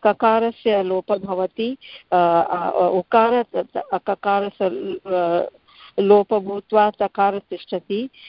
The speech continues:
वृक्ष योगत योग छाया, अत्र स्तोष्णाश्चुः इति सूत्रेण, अ, तकारस्य स्थाने चकार आगच्छति, वृक्षछाया इति, अ,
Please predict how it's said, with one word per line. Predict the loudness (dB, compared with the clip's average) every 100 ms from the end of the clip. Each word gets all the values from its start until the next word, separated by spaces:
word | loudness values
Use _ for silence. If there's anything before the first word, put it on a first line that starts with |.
| -20 -4
वृक्ष | 0 0 -4 -2 -2 -2 0
योगत | 2 4 2 -2 2
योग | 2 4 2 -2 -4 -4
छाया, | -4 -2 -2 -6 -10 -16 -20 -4 -2
अत्र | 0 0 0
स्तोष्णाश्चुः | 0 0 0 -2 -4 0 0 -2 -4 0 0
इति | -4 -6
सूत्रेण, | -8 -8 -8 0 0 0 -4 -8 -10 -20 -16 -16 0
अ, | 4 4 4 -2 -8 -8 -6
तकारस्य | -4 0 0 -2 -4 -6 -6
स्थाने | _ -6 -6 -6 -8 -8 -14 -20 -20 -6
चकार | -2 0 2 2
आगच्छति, | 2 -2 -4 -8 -8 -8 -8 -6
वृक्षछाया | -2 -2 -2 -4 -4 -14 -8 -6 -4 -2 -2
इति, | -4 -4 -4 -6 _ -20 -20
अ, | _